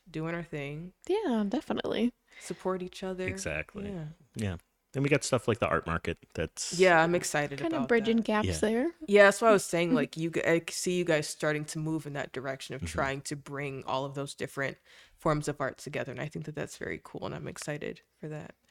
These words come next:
Speaker 2: Yeah, and we can't wait to see you
Speaker 1: I know.
Speaker 2: there <laughs> at a date. <laughs>
Speaker 3: This summer.
Speaker 2: Yes,
Speaker 1: Yes.
Speaker 2: this
Speaker 3: Or
Speaker 2: summer.
Speaker 3: fall.
Speaker 1: There we go. <laughs>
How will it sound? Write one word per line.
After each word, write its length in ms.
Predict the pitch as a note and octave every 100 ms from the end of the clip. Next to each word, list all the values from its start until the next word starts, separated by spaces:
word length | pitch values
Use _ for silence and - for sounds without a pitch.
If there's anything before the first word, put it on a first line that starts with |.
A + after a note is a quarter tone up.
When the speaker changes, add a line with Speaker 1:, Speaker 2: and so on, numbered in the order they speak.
| _
Speaker 2:
Yeah, 200 | A#3 C#4+ C4
and 160 | A3+ A3
we 80 |
can't 220 | A#3 G#3 -
wait 120 | -
to 100 | A#3+
see 300 | - B3 E4
you 80 | F4+
Speaker 1:
I 20 |
know. 40 | C#4
Speaker 2:
there 800 | G#3+ F#3+ A3+ A3+ A#3 A3+ A#3 A3+
<laughs> 80 | -
at 260 | A3+ G#3 - _ _ - _ _ _ - _ _ _ -
a 100 | A3
date. 460 | F#3+ G3 D3 -
<laughs> 1300 | - C#4+ G4+ - F4+ B4 - C#4+ F4+ - - - C4+ - - -
Speaker 3:
This 280 | C#3+ D3+ A3+
summer. 420 | A#2+ A2 F2+ D2+
Speaker 2:
Yes, 280 | A3+ G#3 G3+
Speaker 1:
Yes. 300 | A3+ B3 D4
Speaker 2:
this 40 | B3+
Speaker 3:
Or 160 | A#2+
Speaker 2:
summer. 240 | G#3+ G#3+ F2+
Speaker 3:
fall. 80 | C4
Speaker 1:
There 180 | G#3+
we 140 | - F#3+
go. 200 | F3 - C#3+ C#4 C4+ D4+
<laughs> 380 | - - D4 E4